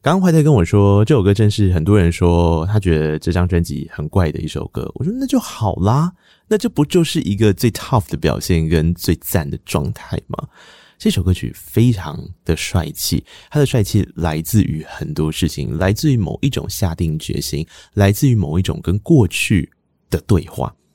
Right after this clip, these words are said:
因为他一开始的那个真的太有趣了，一听就知道是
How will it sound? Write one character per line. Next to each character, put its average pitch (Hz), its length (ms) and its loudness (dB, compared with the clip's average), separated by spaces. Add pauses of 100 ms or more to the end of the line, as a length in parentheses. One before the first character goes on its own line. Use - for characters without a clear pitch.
(220)
因 196 100 0
为 208 60 4
他 190 140 2
一 185 80 2
开 160 160 0
始 139 140 -2
的 76 100 -2
那 90 140 -2
个 85 80 0
真 85 100 -4
的 80 80 -2
太 - 220 -14
有 - 200 -8
趣 - 200 -6
了， - 80 -4
一 - 220 -8
听 147 280 2
就 127 140 0
知 107 140 -4
道 95 200 2
是 82 400 -2